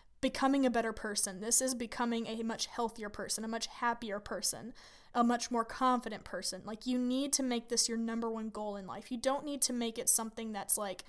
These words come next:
in the back of your head, like, "I'll get to it when I can." It needs to be something that you do for yourself and for others, like I said, and that it makes everything a much more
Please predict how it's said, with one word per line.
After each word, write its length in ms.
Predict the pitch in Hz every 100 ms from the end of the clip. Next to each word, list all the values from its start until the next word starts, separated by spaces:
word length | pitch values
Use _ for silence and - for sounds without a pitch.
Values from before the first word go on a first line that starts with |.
| - - -
in 140 | 269
the 80 | 247
back 260 | 226 226
of 100 | 240
your 160 | 226 220
head, 360 | 214 214 208 220
like, 160 | 220
"I'll 100 | 226
get 220 | 233 226 -
to 120 | 220
it 80 | -
when 120 | 208
I 100 | 180
can." 420 | - 208 - 240 - - -
It 140 | 247
needs 220 | 240 269 -
to 100 | 294
be 120 | 285
something 480 | - 240 233 233 226
that 240 | 214 -
you 200 | 220 220
do 500 | 202 226 226 220 220 - - - - - _ - -
for 140 | 254
yourself 640 | 233 220 - - 233 262 -
and 200 | 233 226
for 220 | 233 220 -
others, 340 | 202 190 -
like 160 | 208 196
I 80 |
said, 360 | 208 - 185 -
and 240 | 233 226 220
that 300 | 233 226 -
it 180 | - 233
makes 300 | 240 247 -
everything 380 | 254 254 247 247
a 60 | 226
much 340 | 226 240 -
more 340 | 247 240 233